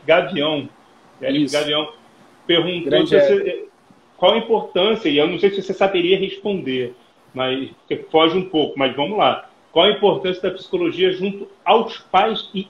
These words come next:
Speaker 1: empresários dos atletas? Aos pais é aquilo que você sabe, mas dos empresários você também saberia responder?
Speaker 2: É, então, é, o Eric é grande amigo meu também, grande profissional, hoje trabalha no Vasco, trabalhou comigo no Botafogo durante alguns anos,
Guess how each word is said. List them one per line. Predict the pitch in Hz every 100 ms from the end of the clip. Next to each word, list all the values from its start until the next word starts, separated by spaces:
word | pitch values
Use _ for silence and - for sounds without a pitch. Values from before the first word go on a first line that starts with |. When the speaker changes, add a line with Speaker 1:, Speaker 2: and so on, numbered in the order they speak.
| -
Speaker 1:
empresários | 277 311 - 262 180 143 180 220 247 254 202
dos | 214 233
atletas? | 233 156 120 135 135
Aos | 165
pais | - 185 214
é |
aquilo | 214 208
que | 226
você |
sabe, | 220 180 151
mas | 151 - - _
dos | 147 175 190
empresários | 196 190 147 139 135
você | 135
também | - 139 185
saberia | 175 131 131 131
responder? | 131 - 127 123 160 202 - _ _ _ -
Speaker 2:
É, | 190 180
então, | 170 175 190 156 143 143 139 147 _ 147
é, | 151 143
o | 151
Eric | 190 208 214
é | 196 156
grande | 135 160 208 208
amigo | 170 180 185 175
meu | 175
também, | 190 160 175
grande | 160 170 202
profissional, | - 175 - 165 156 170
hoje | 165 151
trabalha | - 156 151 156
no | 160
Vasco, | 139 139 156 180 _ _ _ _ _
trabalhou | 143 143 156
comigo | 160 156 160 175
no | 160
Botafogo | 151 151 147 - 151 165
durante | 151 147 -
alguns | 143 151 147
anos, | 135 147 170 170 -